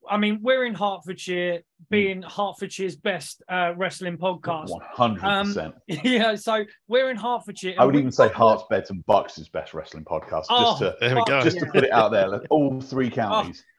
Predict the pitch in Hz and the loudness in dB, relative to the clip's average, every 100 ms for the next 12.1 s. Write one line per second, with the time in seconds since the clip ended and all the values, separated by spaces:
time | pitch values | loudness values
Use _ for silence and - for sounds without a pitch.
0 | - - 226 - 190 175 143 226 208 196 | -16 -6 -6 -6 -12 -12 -2 -2 -2 -10
1 | 185 190 147 196 190 180 175 170 185 175 | -6 -6 -2 -2 -2 -2 -2 0 -2 -4
2 | 175 170 185 165 165 156 147 147 - _ | -10 -8 -6 -4 -6 -10 -10 _ -20 _
3 | 196 208 208 - 120 - - 151 - 139 | 0 0 0 -4 -6 -6 -4 -6 0 2
4 | - - - - _ _ _ 233 226 226 | 2 0 -8 -12 _ _ _ 0 2 0
5 | 233 233 _ 277 247 208 196 262 269 214 | 0 -2 _ -4 -2 -2 -6 -10 -8 -6
6 | 262 214 269 254 233 233 214 _ _ _ | -8 0 -2 0 2 2 0 _ _ _
7 | _ _ _ - 170 _ - 180 _ 185 | _ _ _ -20 -20 _ -20 -20 _ -4
8 | 220 208 202 196 190 175 175 196 - 226 | -2 0 0 0 -2 -6 -4 -4 -2 -4
9 | 196 151 196 - 240 220 - 208 214 196 | -6 -10 -10 -6 -6 -6 -2 0 0 -2
10 | 208 180 165 202 - 196 185 175 160 185 | -4 -4 -4 -4 -4 -8 -6 -4 -4 -4
11 | 185 180 147 175 190 185 185 185 185 143 | -4 -6 -4 2 2 0 -2 0 -2 -4